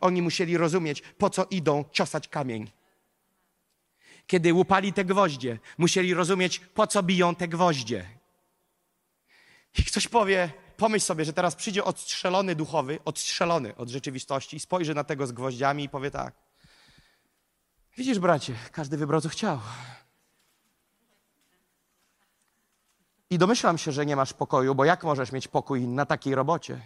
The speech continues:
Otom ja, faryzeusz pierwszy. Rozumiecie? Musisz zrozumieć, że jest czas, w którym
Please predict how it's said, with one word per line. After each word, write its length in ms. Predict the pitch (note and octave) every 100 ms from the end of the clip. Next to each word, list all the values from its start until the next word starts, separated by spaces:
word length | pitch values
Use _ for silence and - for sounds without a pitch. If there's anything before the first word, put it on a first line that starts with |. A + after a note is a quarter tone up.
| A#2 _ _ _ _ _ _ _ _ _ _ _ _ _ _ _ _ _ _ _ _ _
Otom 280 | C3+ C#3+ C#3+
ja, 160 | B2+
faryzeusz 520 | G#2+ B2 A#2+ A#2 G#2+
pierwszy. 440 | - A2+ G2+ - B2 A#2+ _ _ _ _ _ _ _ _ _ _ _ _ _ _ _ _ _ _ _ _ _ _ _ _ _ _ _ -
Rozumiecie? 600 | F#3 D4+ - B3+ C4 - _ _ _ _ _ _ _ _ _ _ _ _ _ -
Musisz 240 | C4+ F#4+
zrozumieć, 560 | B3 C4+ F#3 E4+ F4+ G3+
że 120 | B3
jest 180 | A#3 -
czas, 680 | - G#4 G#4 G#3+ - - - - - _ _ _ _ _ _ _ _
w 100 | -
którym 480 | - D4+ D4+ D4+